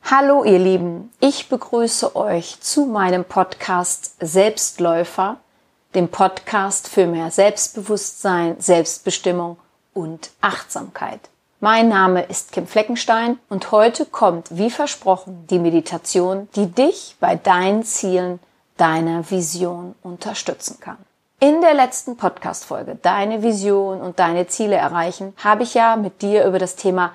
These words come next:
Werte und deine Gefühle für deine Ziele oder deine kleine oder große Vision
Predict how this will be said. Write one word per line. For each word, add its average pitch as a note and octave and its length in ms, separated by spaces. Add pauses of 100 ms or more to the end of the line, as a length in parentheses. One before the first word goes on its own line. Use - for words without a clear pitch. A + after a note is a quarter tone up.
(320)
Werte F3+ 720 (100)
und E3+ 160
deine F#3 240
Gefühle G#3 640 (320)
für - 140
deine E3+ 260
Ziele G#3 680
oder E3+ 200
deine E3+ 240
kleine F3 680 (100)
oder F#3 200
große G3+ 840
Vision F#3 640